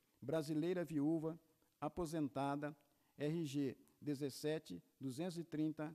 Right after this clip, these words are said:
quatro meia oito barra quatro e C P F cento e cinquenta e oito, oitocentos e quatro, oito oito oito barra oitenta e oito, residente à Rua São José, número quatrocentos e quarenta e quatro, Vila Souza,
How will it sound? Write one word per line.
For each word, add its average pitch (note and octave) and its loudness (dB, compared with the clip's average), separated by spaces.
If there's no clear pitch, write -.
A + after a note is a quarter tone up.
quatro F3 -2
meia D#3 2
oito C#3 -2
barra C3+ -4
quatro C#3+ -2
e C#3+ 0
C F3 -4
P - -4
F C#3 0
cento F3 -6
e - -12
cinquenta D#3+ -2
e C3+ 2
oito, C3 -2
oitocentos F3+ -4
e F#3+ -4
quatro, C3 -2
oito F3 0
oito D#3+ -2
oito C#3 0
barra C#3+ -2
oitenta D#3+ -4
e C#3+ 2
oito, C#3 0
residente D#3 2
à D3+ 0
Rua D3 2
São G3+ -2
José, D3 -2
número D#3+ 2
quatrocentos F3+ -4
e F#3+ -6
quarenta D#3+ -2
e C3+ -4
quatro, C3+ -2
Vila E3 -2
Souza, D3 -2